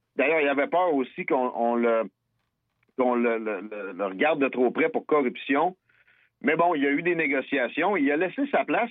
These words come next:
Et qui allait prendre la place comme candidat des démocrates quand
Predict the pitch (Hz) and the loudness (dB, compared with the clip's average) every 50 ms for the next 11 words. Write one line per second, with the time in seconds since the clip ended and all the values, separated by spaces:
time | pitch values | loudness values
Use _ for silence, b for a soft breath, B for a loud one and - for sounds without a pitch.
0 | - - 254 - 240 - - 277 359 - 131 127 120 120 123 127 151 156 143 131 | -4 -4 -4 -4 -4 -4 -2 -2 0 0 0 0 -2 -2 -2 -2 0 0 0 0
1 | 117 104 127 135 170 185 180 - - - 139 143 147 143 143 - _ _ _ _ | 0 0 0 0 0 0 -2 -2 -2 0 0 0 0 -4 -6 -8 _ _ _ _
2 | _ _ _ - 139 131 131 123 110 104 113 110 120 143 156 165 170 165 - _ | _ _ _ -2 -2 0 0 -2 -4 -8 -6 -2 0 2 2 2 0 -2 -6 _
3 | _ _ _ _ _ _ _ _ - 117 123 117 123 123 117 120 120 117 - 120 | _ _ _ _ _ _ _ _ -2 -2 0 0 0 0 2 0 0 0 0 0
4 | 143 156 170 170 _ _ _ _ _ _ _ _ _ _ - 123 120 123 | 0 0 0 -2 _ _ _ _ _ _ _ _ _ _ -2 0 0 0